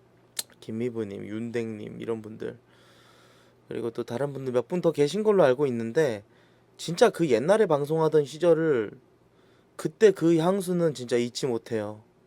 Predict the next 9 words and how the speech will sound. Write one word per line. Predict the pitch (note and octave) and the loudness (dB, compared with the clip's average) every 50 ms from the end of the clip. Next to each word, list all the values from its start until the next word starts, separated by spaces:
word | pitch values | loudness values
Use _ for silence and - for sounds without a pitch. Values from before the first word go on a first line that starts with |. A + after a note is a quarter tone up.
| _ _ _ _ _ _ _ _ _ _ _ | _ _ _ _ _ _ _ _ _ _ _
아, | - A2 G#2+ G#2+ G#2+ G#2+ G#2 G#2 G#2 G#2 G2+ G2+ G2+ _ _ _ _ | -6 -4 -4 -4 -4 -6 -8 -10 -12 -14 -18 -20 -20 _ _ _ _
이천 | - D3+ D#3 - A3+ B3+ B3 A#3 | -10 -8 -4 2 2 4 4 4
년 | A3+ G#3+ G3+ F#3+ F#3 F3+ E3+ D#3 C#3+ B2+ A#2+ A#2 A2+ - - - _ _ - | 4 4 2 2 0 -2 -2 -4 -4 -6 -6 -8 -10 -12 -16 -20 _ _ -8
초중반 | - - A3+ C4 C4+ C4+ B3+ A#3+ G#3+ F3 D#3 | -6 -6 -4 -4 -6 0 2 2 2 2 2
때라서, | D3 C3+ A#2 A2+ G#2+ B2 C3+ C3+ B2 A2+ _ _ _ _ _ _ _ _ _ _ _ _ _ _ _ | 0 2 2 0 -2 -4 -8 -10 -12 -14 _ _ _ _ _ _ _ _ _ _ _ _ _ _ _
하, | - - - - - - - - - _ _ _ _ _ | -20 -20 -20 -20 -20 -20 -20 -20 -20 _ _ _ _ _
진짜 | _ - - _ - - C#3 C#3 C3 _ _ _ _ _ _ _ _ _ _ _ _ _ _ _ _ _ _ | _ -20 -20 _ -16 -16 -16 -16 -18 _ _ _ _ _ _ _ _ _ _ _ _ _ _ _ _ _ _
너무 | A#2 A#2+ B2 A#2 | -6 -6 -6 -6
좋았지. | A2 A2+ A2 G#2+ - - | -6 -8 -8 -8 -14 -20